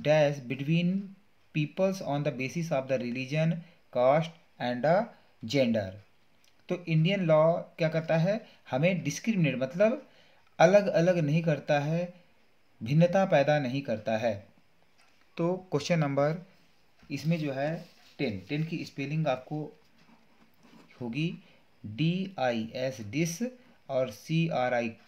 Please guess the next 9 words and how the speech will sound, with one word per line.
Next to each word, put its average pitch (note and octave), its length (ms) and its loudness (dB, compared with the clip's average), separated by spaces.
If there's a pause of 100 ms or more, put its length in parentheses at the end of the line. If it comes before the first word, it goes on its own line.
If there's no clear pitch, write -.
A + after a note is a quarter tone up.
(120)
क्री, D#3+ 440 -4 (640)
डिस E3+ 380 -4 (580)
क्री, F3 420 0 (100)
उसके C3 240 -8
बाद E3 340 -2 (1000)
एम E3+ 180 2
आई C#3 340 -2
एन B2 180 -6
ए D#3 240 -4